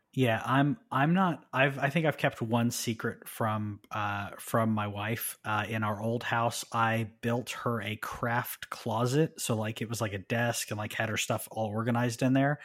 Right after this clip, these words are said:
So you'd open up, like, the double doors to the closet, and it was, like, a little space for her to work on crafting stuff. I did that over a weekend when she was out of town, and that's the only secret I've kept from, like, from her. I can't, uh,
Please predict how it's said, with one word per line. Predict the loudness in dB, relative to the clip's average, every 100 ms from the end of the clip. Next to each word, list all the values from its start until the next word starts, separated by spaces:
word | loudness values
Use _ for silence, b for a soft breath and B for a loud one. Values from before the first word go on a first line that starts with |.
| B B -4
So | 2
you'd | 2 2
open | 2 4 2
up, | 2 0
like, | -2
the | -2
double | -2 0 0
doors | 0 0 -2
to | -4
the | -8
closet, | -6 -4 -2 0 0 -2
and | -4
it | -2
was, | -2
like, | -2
a | -2
little | -2 -4
space | -4 -4 -2 -2
for | -2 0
her | -2
to | -2
work | -4 -4
on | -6 -6
crafting | -6 -4 -2 0
stuff. | 0 0 -2 -10 b b b b -4
I | 0
did | 2 4
that | 6 6
over | 4 2
a | 2
weekend | 2 4 2 2
when | 0 0
she | 2 2
was | 2
out | 0 -2
of | -4
town, | -2 0 0 -2 b b b _ -2
and | 2 2
that's | 0
the | -2 0
only | 4 6 6
secret | 2 -2 0
I've | -2
kept | -2 -6 -6
from, | -6 -6 -6
like, | -8 -10 _ _
from | -6 -4 -4
her. | -6
I | -6
can't, | 0 -2 -2 _
uh, | -12